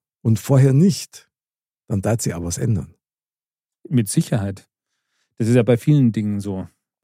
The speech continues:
Speaker 2: Wenn man jetzt sagt, okay, das, keine Ahnung, Produkt X ist total schlecht für die Umwelt
Speaker 1: Mhm.
Speaker 2: in der Herstellung. Solange es gekauft wird, wird's auch hergestellt. Wenn's keiner mehr kaufen würde, dann wird's auch keiner mehr herstellen, zwangsläufig irgendwann, weil, weil da kann's ja nicht absetzen.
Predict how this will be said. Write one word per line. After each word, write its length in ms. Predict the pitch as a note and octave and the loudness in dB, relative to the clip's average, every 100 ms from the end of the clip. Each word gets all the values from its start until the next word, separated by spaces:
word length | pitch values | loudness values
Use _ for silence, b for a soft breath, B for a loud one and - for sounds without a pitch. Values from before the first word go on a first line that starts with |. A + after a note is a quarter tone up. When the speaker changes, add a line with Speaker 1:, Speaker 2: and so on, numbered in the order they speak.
| _ | _
Speaker 2:
Wenn 100 | G#2+ | -6
man 80 | A2 | -6
jetzt 140 | G2+ - | -6 -6
sagt, 220 | G#2+ G2+ | -6 -4
okay, 200 | G2+ G#2+ | -4 -4
das, 240 | G#2 - - - _ _ _ _ _ _ D3 | -4 -12 -16 -18 _ _ _ _ _ _ -6
keine 260 | B2 C3+ C#3 | 0 2 4
Ahnung, 220 | C#3+ C#3 | 4 4
Produkt 420 | B2 A#2+ C3+ - | 2 0 -4 -2
X 240 | C#3+ C3+ | -6 -4
ist 240 | D3+ A2+ - | -6 -6 -4
total 340 | A#2+ A2+ A#2+ | -4 0 -2
schlecht 360 | A2 B2 A#2+ - | -2 -4 -4 -4
für 80 | A2 | -4
die 100 | A2+ | 0
Umwelt 560 | B2+ C3+ C3+ C3+ - _ _ - | 0 2 0 -4 -10 _ _ -6
Speaker 1:
Mhm. 340 | F2+ E2+ G2 | -4 -4 -8
Speaker 2:
in 120 | - | -4
der 100 | A2 | -4
Herstellung. 800 | G2+ G#2+ A#2+ - B2+ B2 C3 C3 - _ _ _ _ _ | -2 -2 -2 0 0 2 0 -2 -6 _ _ _ _ _
Solange 320 | C#3 C3+ A#2 | -2 2 2
es 120 | A#2 - | 2 -2
gekauft 380 | - B2 - | -4 -4 -2
wird, 400 | C#3 C#3+ C#3+ - _ _ | 0 0 0 -10 _ _
wird's 180 | A#2+ A2 | -6 -2
auch 160 | A#2 A2+ | -4 0
hergestellt. 580 | C3 A2+ - G#2+ F#2+ - _ _ _ _ _ _ | -2 -2 -6 -10 -10 -16 _ _ _ _ _ _
Wenn's 160 | - G#2+ | -6 -2
keiner 220 | A#2+ B2+ | 2 4
mehr 140 | C3 A#2 | 4 2
kaufen 400 | A#2 B2 - C3+ | 0 0 0 0
würde, 160 | C3 | 0
dann 240 | B2+ B2 C3 | 0 -2 -2
wird's 400 | - - C#3 C3+ | -8 -6 -4 0
auch 160 | C3+ - | 0 2
keiner 220 | B2+ C3 | 2 2
mehr 140 | B2+ | 2
herstellen, 500 | A#2+ D3+ - A2+ A2 | 2 0 0 -2 -2
zwangsläufig 580 | G#2+ A2 G#2+ A2 A2 A#2+ | -2 -4 -4 -4 -4 -2
irgendwann, 340 | A2+ A#2 A#2 A2+ | -2 0 0 0
weil, 140 | A2 | -2
weil 120 | A2 | -4
da 100 | G#2+ | -6
kann's 220 | G#2+ A#2 | -4 -4
ja 60 | A2+ | -2
nicht 200 | A2 - | -6 -10
absetzen. 640 | - - - - - F#2 | -12 -8 -10 -10 -12 -14